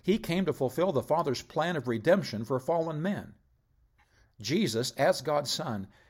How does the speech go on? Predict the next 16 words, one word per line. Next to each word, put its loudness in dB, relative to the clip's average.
came 0
to 0
take 4
upon 0
himself -2
the 2
full 2
weight 2
of -4
man's -2
sin. -6
He -2
would 0
suffer 0
and -4
die, -4